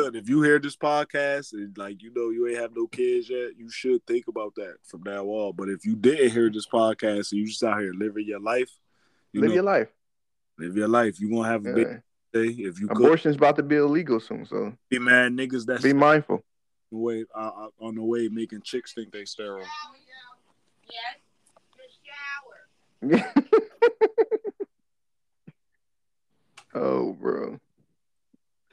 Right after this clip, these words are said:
Speaker 2: But yeah, just, you just gotta be mindful. Like, even that, that article you sent me about the guy donating his sperm, and he got a freaking, I don't even know, I Q disease. I didn't even know that was a thing.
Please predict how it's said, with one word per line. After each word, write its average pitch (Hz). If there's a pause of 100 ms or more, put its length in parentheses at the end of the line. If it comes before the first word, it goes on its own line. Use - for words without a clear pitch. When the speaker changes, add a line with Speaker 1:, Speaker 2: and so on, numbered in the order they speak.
(100)
Speaker 2:
But 123
yeah, 127 (560)
just, 117
you 120
just 131
gotta 127
be 123
mindful. 127 (440)
Like, 180 (100)
even 240
that, 202 (140)
that 151
article 175
you 165
sent -
me 160
about 151
the 147
guy 143 (400)
donating 151
his 139
sperm, 135 (320)
and 147
he 180
got 156
a 151
freaking, 147 (200)
I -
don't 139
even 113
know, 127
I 135
Q 165
disease. 113
I 131
didn't 143
even 120
know 120
that 131
was 113
a 107
thing. 123